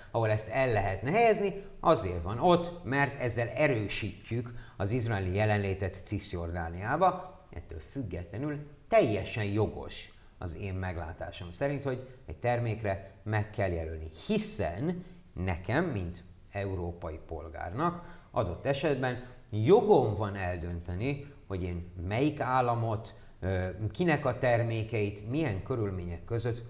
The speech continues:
vagyok hajlandó megvásárolni. Ugyanúgy, ö, teszem hozzá, hogyha én egy amerikai terméket veszek meg, mint Dél-Kelet-Ázsiában gyártottak, akkor nekem, mint fogyasztónak nem csak jogom van, de kötelességem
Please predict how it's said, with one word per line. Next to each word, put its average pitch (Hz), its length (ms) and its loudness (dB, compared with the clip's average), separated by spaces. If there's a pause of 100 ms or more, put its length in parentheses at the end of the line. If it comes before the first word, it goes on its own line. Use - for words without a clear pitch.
(140)
vagyok 87 400 -2
hajlandó 110 440 0
megvásárolni. 90 840 -4 (120)
Ugyanúgy, 156 920 4 (360)
ö, 95 280 -2
teszem 87 400 -2
hozzá, 160 680 0
hogyha 101 240 0
én 107 100 0
egy 117 160 -2
amerikai 143 500 2
terméket 101 720 2 (120)
veszek 95 440 -2
meg, 80 260 -6 (300)
mint 80 300 -8
Dél-Kelet-Ázsiában 95 1300 2
gyártottak, 175 800 0 (160)
akkor 95 640 2
nekem, 110 560 0
mint 90 220 -6
fogyasztónak 104 920 0 (300)
nem 165 120 -4
csak - 220 -6
jogom 127 260 -2
van, 139 140 -2
de 101 100 -4 (140)
kötelességem 87 1000 0